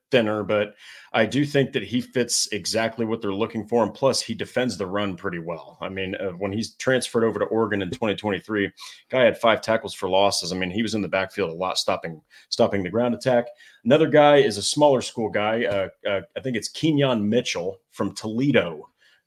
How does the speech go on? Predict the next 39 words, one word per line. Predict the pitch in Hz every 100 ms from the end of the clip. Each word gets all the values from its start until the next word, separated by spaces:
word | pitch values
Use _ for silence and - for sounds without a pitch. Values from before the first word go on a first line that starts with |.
| 101
Uh, | 101
I | 101
think | 101 120 -
that | 113 104 -
his | 120 117 -
speed, | - - 131 139
I | 120
think | - 120 -
that | 101
his | 107 104
athleticism | 101 - 113 120 - 120 110 117
is | 98
gonna | 110 98
jump | 98 107
off | 110 -
the | -
charts | - 143 139
to | 135
the | 123
Colts. | 139 135 131
And |
then | 123
for | 117
safety, | 101 135 131 131 131 131 - - -
I | 117
just | 143 139 117
love, | 113 117 110 92 - - - -
I |
love | 139 143
the | 131
way | 123
Jaden | 101 113 113 101 90
Hicks | 98 -
is | 90
built. | 80 95 87 -
The | 101
dude's, | 113 110
like, | 110 95
six-foot-four. | - 123 - 127 - - 110 107 107